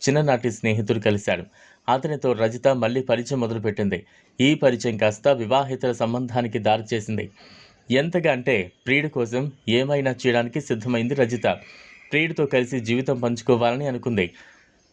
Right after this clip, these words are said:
అందుకొరకు భర్త చెన్నయ్య, ముగ్గురు పిల్లల్ని అంతం చేయాలని ప్లాన్ చేసింది. పథకం ప్రకారమే షాప్ నుండి పెరుగు తీసుకువచ్చి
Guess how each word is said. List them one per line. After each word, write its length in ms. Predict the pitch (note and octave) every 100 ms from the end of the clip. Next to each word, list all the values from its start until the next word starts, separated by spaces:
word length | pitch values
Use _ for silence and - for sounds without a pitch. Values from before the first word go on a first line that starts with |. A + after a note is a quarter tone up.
| _ _ _ _
అందుకొరకు 680 | A#2+ D#3 F3 C#3 A2+ B2+ C#3+ - -
భర్త 520 | G#2 B2+ B2 C3+ -
చెన్నయ్య, 400 | G#2+ A2 A#2 D3+ -
ముగ్గురు 280 | B2 A#2+ C3
పిల్లల్ని 560 | A2+ A2 A2+ A2+ A#2+ B2 -
అంతం 320 | B2 C3 C3+ B2
చేయాలని 320 | A#2+ A2+ C3+
ప్లాన్ 280 | C#3 B2+ A#2+ A#2
చేసింది. 400 | G#2 G#2 F#2 - - - - -
పథకం 280 | D#3+ G3 F3
ప్రకారమే 600 | C3+ B2 A2+ A#2 F#2 F#2
షాప్ 360 | - B2 C3+ C#3
నుండి 180 | C3 B2
పెరుగు 300 | A#2+ A#2+ A#2+
తీసుకువచ్చి 640 | A#2 G2+ A2 G2+ C#3+ E3+